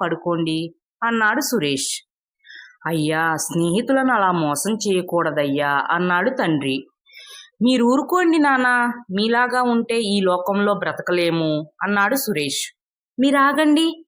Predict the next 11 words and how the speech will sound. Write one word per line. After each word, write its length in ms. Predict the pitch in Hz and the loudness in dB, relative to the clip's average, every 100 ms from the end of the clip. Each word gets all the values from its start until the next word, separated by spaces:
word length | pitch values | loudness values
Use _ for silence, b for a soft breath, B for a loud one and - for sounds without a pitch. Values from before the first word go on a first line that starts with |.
| _ - | _ -2
ఇలాంటివన్నీ 680 | 254 269 269 269 254 269 285 277 | 0 2 2 2 2 2 2 -2
చెప్పి 220 | 277 262 | -2 2
మీలాగే 440 | 247 247 254 247 | 2 4 2 0
తయారు 360 | 262 240 226 226 | 0 0 0 0
చేయకండి. 720 | 226 226 214 208 196 170 165 - _ | 0 -2 -2 -2 0 0 -4 -12 _
ఇక 140 | 202 202 | -4 0
ఆడి 280 | 202 220 | 2 2
జీవితం 380 | 214 254 247 247 | 0 -2 0 -2
కూడా 220 | 226 240 | 0 0
మనలాగే 480 | 247 208 214 220 220 | 0 0 2 2 0
తయారవుతుంది. 920 | 220 190 175 170 160 160 160 147 143 | -2 0 0 2 0 0 -2 -2 -6